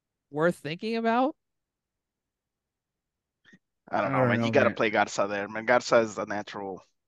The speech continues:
Speaker 2: He's the natural one there. I don't. You, you gotta, you gotta suck it up if you're Siboldi, man. Whatever it is that's going on. You, you gotta play Garza there. But he's, he's the natural one. I mean, he, he play-, he's similar to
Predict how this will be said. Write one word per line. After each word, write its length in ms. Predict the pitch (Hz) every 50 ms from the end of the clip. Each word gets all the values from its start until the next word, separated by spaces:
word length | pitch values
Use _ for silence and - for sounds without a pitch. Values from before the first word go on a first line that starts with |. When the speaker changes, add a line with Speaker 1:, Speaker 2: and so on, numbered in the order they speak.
| _ _ _ _
Speaker 2:
He's 160 | - 127 120
the 120 | 110 - 101
natural 480 | 107 107 104 104 - - - 104 104
one 180 | 101 98 95 95
there. 180 | 98 95 98 92
I 80 | 95 104
don't. 160 | 110 104 - _ - _ _ _ _ - - - - _ _ -
You, 140 | - 120 123
you 240 | 123 113 131 139 135
gotta, 480 | 123 147 143 139 139 131 120 120 90 - _ _ _ _ _ _ _ -
you 120 | 131 135
gotta 220 | 127 135 123 120
suck 280 | 117 - - 107 - -
it 80 | 101 98
up 200 | 101 92 - 104
if 140 | 107 -
you're 80 | 123 113
Siboldi, 500 | - - 101 107 104 101 104 92 - 98
man. 180 | 95 98 101 98
Whatever 340 | 110 113 117 113 110 113
it 80 | 107 104
is 160 | 104 104 104
that's 160 | 107 107 -
going 280 | - - 104 107 104 101
on. 280 | 104 101 104 101 104 - - - _ _ _ _ _ _ _ _ _ _ _ _ _ _ _ _ _ _ _ _
You, 160 | - - 117 113
you 180 | 107 113 117
gotta 200 | 113 117 104 101
play 200 | - - 107 92
Garza 400 | 85 101 98 98 101 - - - 95
there. 160 | 98 104 101
But 180 | 110 - 113 131
he's, 220 | 139 151 147 -
he's 220 | - 190 208 190 196
the 80 | 294
natural 380 | 277 - - - - - 131 101
one. 160 | 107 107 104
I 60 | 107 107
mean, 160 | 120 123 123
he, 180 | 151 180 175 _ _
he 160 | - 151 165
play-, 240 | - - - 160 -
he's 140 | 165 175 -
similar 500 | - - - 117 123 147 160 165 165 151
to 380 | 147 160 160 165 160 156 156